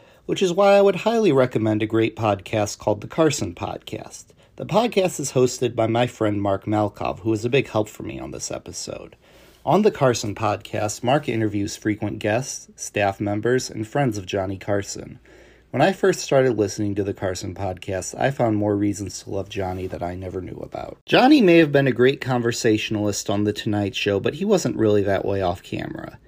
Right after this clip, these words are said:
If he was with some of his good friends, like Steve Lawrence, Bob Newhart, and Don Rickles, he could be the exact same person you saw on T V. But most of the time he was shy and didn't socialize much.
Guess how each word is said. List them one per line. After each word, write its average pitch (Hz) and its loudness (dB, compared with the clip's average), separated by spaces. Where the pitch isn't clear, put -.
If 123 -4
he 214 0
was 190 4
with 151 4
some 127 2
of 113 2
his 104 0
good 107 2
friends, 110 2
like 98 -4
Steve 107 -2
Lawrence, 101 -2
Bob 101 -2
Newhart, 101 -2
and 104 -6
Don 98 -4
Rickles, 101 -2
he 135 -4
could 135 -6
be 127 0
the 120 2
exact 113 2
same 101 -4
person 98 -6
you 98 -6
saw 101 -4
on 95 -6
T 104 -6
V. 104 -4
But 156 -8
most 208 4
of 143 0
the 127 2
time 110 0
he 110 0
was 104 2
shy 90 -2
and 90 -8
didn't 92 -4
socialize - -8
much. - -12